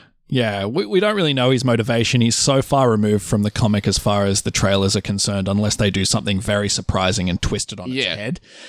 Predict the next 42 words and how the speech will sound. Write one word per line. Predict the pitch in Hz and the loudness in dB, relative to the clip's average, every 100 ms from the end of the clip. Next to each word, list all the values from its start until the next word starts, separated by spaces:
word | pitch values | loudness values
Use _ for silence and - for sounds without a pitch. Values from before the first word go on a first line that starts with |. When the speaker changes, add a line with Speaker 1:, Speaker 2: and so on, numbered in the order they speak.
| - - _ - | -20 -20 _ -4
Speaker 1:
Um, | 98 101 98 98 98 - | 2 4 4 4 2 -2
I | 57 67 113 | -10 -6 -4
think | - 139 | -2 -2
he | - | 0
will | 123 113 | 2 0
be | 113 | -2
a | 104 | -4
sympathetic | - 190 196 | 0 2 2
Speaker 2:
Motivations | 160 139 131 98 | 2 0 0 0
aside, | 98 - 120 107 85 82 127 156 | 0 0 2 2 2 2 0 -2
Speaker 1:
Yes. | 117 87 - | -4 -4 -2
Speaker 2:
let's | 147 - | -2 0
just | 139 - | -2 0
get | 104 | 0
to | - | 0
the | 85 | -2
final | - 78 76 | 0 0 0
battle. | 73 67 65 65 - | 0 0 0 -4 -2
Speaker 1:
Right, | 147 123 113 | 0 0 0
okay, | 127 - 98 | -2 -2 -4
so | 95 - 127 | 0 2 2
Speaker 2:
Because | 127 127 | 2 2
we | 147 | 0
could | 143 | -2
sit | 156 | -2
here | 123 123 | 2 2
all | 107 | 2
day | 95 101 98 92 | 2 0 2 2
and, | 85 82 | 0 0
and, | - 90 | 2 4
you | 87 | 4
know, | 73 82 - | 2 0 -4
spitball | - - 135 85 95 | -12 -2 -2 2 2
back | 90 87 90 | 2 0 -2
and | 87 | -2
forth, | - 85 85 - | -2 -2 -2 -2
but | 85 - - - | -2 -4 -18 -12
what | - 165 | -4 -2
they're | 190 | 0
gonna | 165 | -2
give | 135 139 135 | -2 0 0
us | 107 - | 0 -2